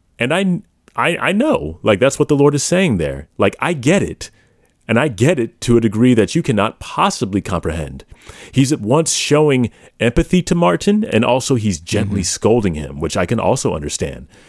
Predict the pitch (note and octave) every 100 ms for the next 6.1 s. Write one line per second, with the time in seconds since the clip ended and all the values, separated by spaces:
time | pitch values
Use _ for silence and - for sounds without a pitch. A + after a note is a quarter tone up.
0 | - - F#2 D3 G3+ E3+ A#2+ F#2 A#2+ -
1 | - G#2+ D#2 B2 F#3 D3+ G#2 G#2 G2+ F2+
2 | E2+ F2 G2+ G#2 A2+ F#2+ G2 - A2 G2+
3 | C#2+ C#2 - - - - - - C#3 C#3+
4 | B2 G2+ - - D3 D#3+ A2 G2 F#2 F2+
5 | - G2+ E2 D#2+ D2 E2 - B2 B2 A2+